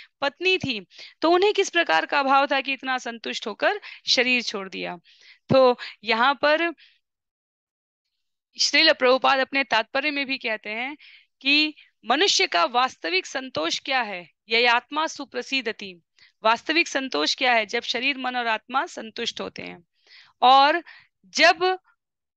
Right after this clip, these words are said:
इसकी कोई संभावना नहीं दिखती है, तो अपने आप को पूर्णतया भगवत प्रवृत्ति की ओर विरक्त किए हुए आचार्यों के व्यवहार में यदि कुछ भी हमें समझ में नहीं आए, तो उसे हमें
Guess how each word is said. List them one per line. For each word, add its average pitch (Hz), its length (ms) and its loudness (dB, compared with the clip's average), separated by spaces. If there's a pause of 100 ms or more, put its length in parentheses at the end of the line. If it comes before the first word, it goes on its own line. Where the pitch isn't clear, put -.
(240)
इसकी 285 360 2
कोई 339 240 2
संभावना 254 720 0
नहीं 311 200 -2
दिखती 254 300 -8
है, 247 80 -4
तो 247 120 -6
अपने 247 240 -8
आप 240 180 -6
को 262 140 -8
पूर्णतया 233 560 -4
भगवत 214 380 -6
प्रवृत्ति 214 480 -8
की 240 180 -10
ओर 226 280 -2
विरक्त 233 420 -4
किए 233 280 -6
हुए 233 200 0
आचार्यों 214 520 -4
के 247 120 -8
व्यवहार 202 500 -2
में 254 120 -6
यदि 214 220 -8
कुछ - 280 -8
भी 262 160 -2
हमें 233 200 -6
समझ 208 380 -8
में 202 100 -6
नहीं 214 260 -4
आए, 220 180 0
तो 214 160 -6
उसे 202 180 -8
हमें 208 320 -4